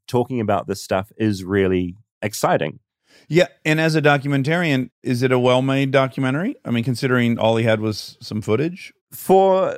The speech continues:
Speaker 1: what he made for two thousand dollars, it was pretty incredible in how riveting it was. What's
Speaker 2: Mm.
Speaker 1: really unique about it is that Loose Change is updated, or it was updated every year or so. So there's, like,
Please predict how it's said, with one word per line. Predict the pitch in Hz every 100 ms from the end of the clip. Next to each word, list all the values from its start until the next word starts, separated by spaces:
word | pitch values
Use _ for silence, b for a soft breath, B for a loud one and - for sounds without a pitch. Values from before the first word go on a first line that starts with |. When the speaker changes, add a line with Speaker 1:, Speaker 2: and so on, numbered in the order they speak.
| 85
Speaker 1:
what | 151 170 185
he | 190
made | 185 180 170
for | 160
two | - 156
thousand | 147 139 131 127
dollars, | 120 143 160 143 -
it | 120 117
was | 117 110 - - _ _ _ -
pretty | - 139 131 131 113
incredible | 113 - 110 107 104 101
in | 87
how | 98 95
riveting | 98 95 98 90
it | 85
was. | 82 85 73 82
What's | 139 160
Speaker 2:
Mm. | 98
Speaker 1:
really | 165 160
unique | 143 113 127
about | 147 131 143
it | 170 -
is | 107
that | 95 107 -
Loose | 107 117 -
Change | - 104 98
is | 92
updated, | 101 - 110 113 135 143
or | 92 95
it | 90
was | 90 98
updated | 107 82 104 110 110 -
every | 95 95
year | 90 90 90 107
or | 110
so. | - 120 127
So | 113 120
there's, | 123 107
like, | 131 135